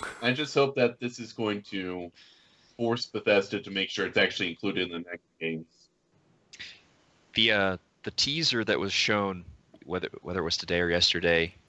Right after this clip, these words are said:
Speaker 2: we know it shows off the Alfiq and it's front and center, but at the same time, you see several different Furstocks in the background. Um, A K B mentioned a Sench, which is a humongous cat,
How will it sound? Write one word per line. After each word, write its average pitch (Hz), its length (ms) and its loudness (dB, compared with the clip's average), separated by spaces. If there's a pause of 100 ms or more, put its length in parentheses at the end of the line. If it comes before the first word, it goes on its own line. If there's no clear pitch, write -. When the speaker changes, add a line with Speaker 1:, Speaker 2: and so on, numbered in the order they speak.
(120)
Speaker 2:
we 95 100 -4
know 95 160 4
it - 80 2
shows 95 300 2
off 92 140 2
the 107 80 -6
Alfiq 90 420 -2
and 92 80 0
it's 98 160 -4
front - 300 -2
and 95 100 -12
center, 95 380 -2
but - 120 -2
at 98 120 -4
the 107 80 -6
same 107 340 0
time, 104 320 -2
you 95 180 -6
see 98 280 0
several 92 540 0
different 90 380 -4 (200)
Furstocks 87 600 0
in 82 140 -4
the 78 100 -4
background. 80 640 -2 (580)
Um, 80 260 -8
A 98 100 0
K 107 120 0
B 95 220 -4
mentioned 87 520 -2
a 67 40 -12
Sench, 90 640 2 (340)
which - 180 -4
is - 180 -2 (100)
a 90 80 0
humongous 90 840 -2
cat, 82 320 0